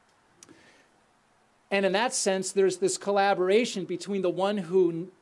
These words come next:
who is receiving prayer and the one who is giving prayer. Both of them are, in, in a certain sense, making decisions together. Both of them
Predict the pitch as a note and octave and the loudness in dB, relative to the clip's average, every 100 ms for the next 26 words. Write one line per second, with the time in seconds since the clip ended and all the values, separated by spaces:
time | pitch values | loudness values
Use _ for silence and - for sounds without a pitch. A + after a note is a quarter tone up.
0 | _ F3 G3+ G3+ F#3 F3+ E3+ E3+ - B3+ | _ -6 -2 0 0 0 -2 -6 -2 -2
1 | A3+ G3 F3+ F3 E3+ G3 F3+ F3+ G3 F#3+ | -2 -4 -4 0 0 2 -2 -2 -2 0
2 | F#3+ - F#3 G3+ G#3 F3+ - D3+ C3+ A#2 | 0 0 0 2 0 -4 -4 -2 -2 -4
3 | A2 _ _ _ _ D#3+ A3+ B3+ G#3+ G#3+ | -12 _ _ _ _ 4 4 4 4 4
4 | G#3 F#3+ F3+ E3+ - F#3+ - A3 F#3 F#3 | 4 4 2 -2 -6 -4 -2 -2 -2 -4
5 | F3 F#3 G3+ A3 G3 F3 - G3+ F3+ E3+ | -2 0 2 2 0 0 2 0 0 -4
6 | - E3 C#3+ B2+ A#2 B2+ _ _ _ _ | -4 0 2 0 -4 -12 _ _ _ _
7 | - - - D#3 A3 C4 A#3+ G3+ G3+ G3 | -20 -20 -14 4 4 6 2 2 2 -2